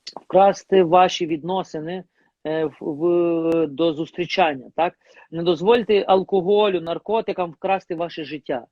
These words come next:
Тобто не дозволь-, не дозволяйте тим речам красти, бо сатана прийшов, щоб вкрасти, вбивати і губити. А Ісус каже: «Я прийшов, щоб дати вам життя». Тому шукайте більше Ісуса, збирайтесь разом. Зараз у нас буде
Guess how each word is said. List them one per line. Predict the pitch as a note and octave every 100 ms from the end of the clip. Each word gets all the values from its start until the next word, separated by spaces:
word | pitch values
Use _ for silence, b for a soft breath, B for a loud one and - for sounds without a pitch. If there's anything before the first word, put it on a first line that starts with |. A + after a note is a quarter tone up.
| _ _ _ _ _
Тобто | F#3+ A3
не | G#3
дозволь-, | F#3+ E3+ A3+ C4+ -
не | G3 G#3
дозволяйте | G3 G#3+ F3+ G3+ A#3+ C4 A3+
тим | A3 G3+
речам | G#3 G3+ - G3 D#3+ F#3 A#3+ - _ _ _
красти, | - G3 F#3+ - -
бо | C3 C#3 E3 E3
сатана | F#3+ G3 A3 B3 E3+
прийшов, | - G3 - G3+ F3
щоб | E3 - -
вкрасти, | C#3+ - F3+ E3+ F#3 - A#3+ - _ _
вбивати | E3 C#3 E3 D#3+ E3+ F3+ F#3+ -
і | D#3
губити. | D#3 C#3+ C#3+ - _ _ _ -
А |
Ісус | D3 - F#3
каже: | - B2+ B2+
«Я | C#3 E3+
прийшов, | - B2+ - - _ _ _ _
щоб | - E3 B2+
дати | B2 C3+ C3+ E3 - _
вам | - B2 C3 - _ -
життя». | A#2 B2+ - A2+ _ _ _
Тому | - D#3+
шукайте | - - G3 G3
більше | F3+ F#3+ G#3+
Ісуса, | - D3 - - _ _
збирайтесь | B2+ A#2+ D#3 D#3 F3+ G3
разом. | F3 D3 C3 C3+
Зараз | E3+ F#3 F3+
у |
нас | F3+ F3
буде | D#3+ F#3 F#3